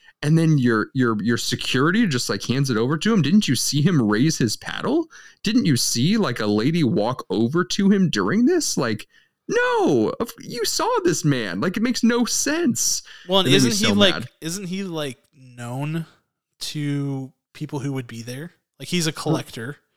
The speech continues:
Speaker 1: Right.
Speaker 2: Right. He doesn't
Speaker 1: Right.
Speaker 2: usually, he doesn't usually, like, go to bidding things, but, like, there are multiple people there who know him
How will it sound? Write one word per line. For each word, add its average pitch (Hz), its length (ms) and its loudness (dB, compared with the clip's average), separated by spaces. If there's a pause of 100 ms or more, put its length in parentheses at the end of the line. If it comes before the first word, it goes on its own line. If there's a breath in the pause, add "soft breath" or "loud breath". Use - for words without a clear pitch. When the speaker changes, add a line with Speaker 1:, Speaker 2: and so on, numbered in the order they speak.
(280)
Speaker 1:
Right. 120 320 -2
Speaker 2:
Right. - 80 -8
He 143 260 -6
doesn't 175 220 2
Speaker 1:
Right. 151 80 -4
Speaker 2:
usually, 156 380 0
he 147 60 -6
doesn't 156 220 -4
usually, 151 260 -4
like, 131 160 -2
go 143 120 -4
to 135 100 -4
bidding 156 320 -4
things, 135 300 -8
but, 156 220 -10
like, 160 120 -4
there 196 160 -2
are 156 160 -2
multiple 170 360 -4
people - 240 -8
there 117 140 -10
who 131 140 -12
know 127 280 -4
him 120 300 -10